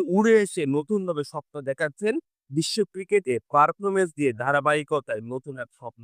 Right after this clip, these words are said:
গড়েছেন। রিশাদ হোসেন এই পারফরমেন্সের ধারাবাহিকতা সুন্দরভাবে বজায় রাখুক। তুমি যদি গর্ব অনুভব করো এই রিশাদ হোসেনকে নিয়ে, তুমি যদি মনে করো বাংলাদেশে এখন লেগ স্পিনার বিশ্ব মঞ্চে নতুনভাবে জাকান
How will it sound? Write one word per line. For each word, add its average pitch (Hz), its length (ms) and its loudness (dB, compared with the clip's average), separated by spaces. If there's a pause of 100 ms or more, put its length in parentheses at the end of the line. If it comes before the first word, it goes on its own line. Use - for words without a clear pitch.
গড়েছেন। 107 460 -16 (600)
রিশাদ 185 320 6
হোসেন 233 240 0
এই 226 140 2
পারফরমেন্সের 196 720 0
ধারাবাহিকতা 165 760 0 (420)
সুন্দরভাবে 160 840 -2 (200)
বজায় 120 360 0
রাখুক। 110 320 -10 (880)
তুমি 208 180 4
যদি 269 200 0
গর্ব 180 340 2 (120)
অনুভব 208 320 0 (100)
করো 220 180 4
এই 208 140 4
রিশাদ 175 300 -4
হোসেনকে 156 440 -4
নিয়ে, 151 300 0
তুমি 156 260 -4
যদি 147 200 -6
মনে 160 320 4
করো 127 260 0
বাংলাদেশে 151 460 -2
এখন 156 260 -4
লেগ 143 200 0
স্পিনার 139 520 -2 (360)
বিশ্ব 170 300 -2
মঞ্চে 151 360 -4
নতুনভাবে 143 680 -4 (440)
জাকান 143 320 4